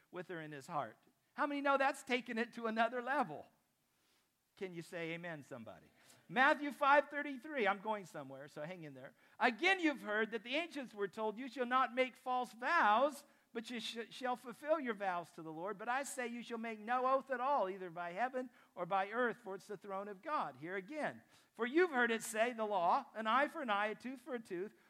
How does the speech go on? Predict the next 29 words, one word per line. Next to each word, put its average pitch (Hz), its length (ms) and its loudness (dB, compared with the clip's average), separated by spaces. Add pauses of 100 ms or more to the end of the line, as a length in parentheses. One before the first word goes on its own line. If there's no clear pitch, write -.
(120)
But - 80 -2
I 311 200 6
say, 233 300 -2
do 247 160 -8
not 277 220 -2
resist 277 520 -8
an 214 100 -8
evil 175 240 -6
person, 160 580 -10 (260)
but 226 120 4
whoever 262 340 2
slaps 254 480 -2
you 247 120 -4
on 247 160 0
your 220 100 -4
right 247 260 0
cheek, 220 360 -12
turn 240 320 -6
the 220 120 -10
other 240 240 -8
cheek 196 360 -16
to 175 100 -10
him 185 220 -10
also." 175 600 -12
Well, 165 120 -14
last 208 300 -10
time. 147 340 -12 (560)
"I, 226 220 2
you 254 560 0